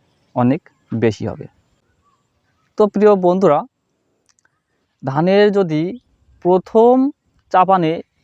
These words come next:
পাশকাঠির সংখ্যা বাড়ানো না যায়, তাহলে কিন্তু ধানের ফলন খুব একটা ভালো হতে চায় না। কেন, প্রথম চাপানের যে পাশকাঠি বা যে গাছগুলো হয়, সেগুলোই হয় কিন্তু কার্যকারী।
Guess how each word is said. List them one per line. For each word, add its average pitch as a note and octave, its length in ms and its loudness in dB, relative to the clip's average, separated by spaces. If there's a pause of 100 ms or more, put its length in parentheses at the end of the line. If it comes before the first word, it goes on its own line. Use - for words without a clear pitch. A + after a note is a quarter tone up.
পাশকাঠির F3+ 440 0 (100)
সংখ্যা E3 340 -4 (360)
বাড়ানো D3 280 2 (120)
না A2+ 140 2
যায়, A2+ 220 -4 (800)
তাহলে D#3 300 0 (100)
কিন্তু D#3 280 0 (880)
ধানের C#3 340 0
ফলন B2+ 220 -2 (100)
খুব D3+ 160 -2
একটা D#3 140 -4 (100)
ভালো A2+ 180 -2
হতে B2+ 200 -2
চায় - 180 -10
না। - 60 -14 (720)
কেন, E3 140 0 (140)
প্রথম G#3 280 2 (140)
চাপানের F#3 420 0 (680)
যে D3 160 -4 (100)
পাশকাঠি D3 460 -2 (1000)
বা C#3+ 160 0 (140)
যে C#3+ 100 0 (160)
গাছগুলো D#3 440 0
হয়, D3 140 -4 (420)
সেগুলোই E3 440 -2
হয় D#3 200 0
কিন্তু D3 200 -8 (340)
কার্যকারী। B2 520 -4